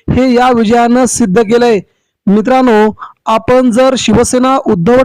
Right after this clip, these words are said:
ठाकरे यांचे निष्ठावान कडवट शिवसैनिक असाल, तर नक्कीच खाली कमेंट बॉक्समध्ये आपल्या जिल्ह्याचं नाव आणि उद्धव ठाकरे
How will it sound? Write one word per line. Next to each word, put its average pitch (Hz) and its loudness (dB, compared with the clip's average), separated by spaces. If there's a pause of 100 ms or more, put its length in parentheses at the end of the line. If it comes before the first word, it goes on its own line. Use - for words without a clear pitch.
ठाकरे 233 0
यांचे 247 0 (500)
निष्ठावान 247 0
कडवट 247 0
शिवसैनिक 240 0
असाल, 226 0 (380)
तर 226 0
नक्कीच 240 0
खाली 226 0 (340)
कमेंट 269 0
बॉक्समध्ये 233 0 (180)
आपल्या 247 0
जिल्ह्याचं 226 0
नाव 240 2
आणि 240 0
उद्धव 214 2
ठाकरे 220 0